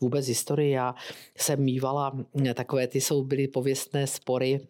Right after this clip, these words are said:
moje, ale to nebylo nic osobního, s Janou Maláčovou, ale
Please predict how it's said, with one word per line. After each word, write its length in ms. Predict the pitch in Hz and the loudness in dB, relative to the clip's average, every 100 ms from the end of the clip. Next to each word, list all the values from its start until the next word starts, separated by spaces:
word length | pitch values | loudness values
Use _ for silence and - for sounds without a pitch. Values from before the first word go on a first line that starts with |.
| 131 | -2
moje, 360 | 127 127 131 | 0 2 0
ale 180 | - 135 | 0 -2
to 100 | - | 0
nebylo 240 | 135 143 143 | 0 2 0
nic 140 | 143 | 0
osobního, 580 | 147 123 123 123 123 117 - - - | -2 -2 0 0 0 -4 -8 -14 -8
s 300 | - 139 127 | -2 0 2
Janou 360 | 131 127 143 143 | 2 2 2 2
Maláčovou, 800 | 120 147 156 165 156 147 147 151 - - - | 2 0 0 0 2 2 0 -2 -12 -10 -4
ale 500 | 147 131 131 123 127 | -2 0 0 0 -4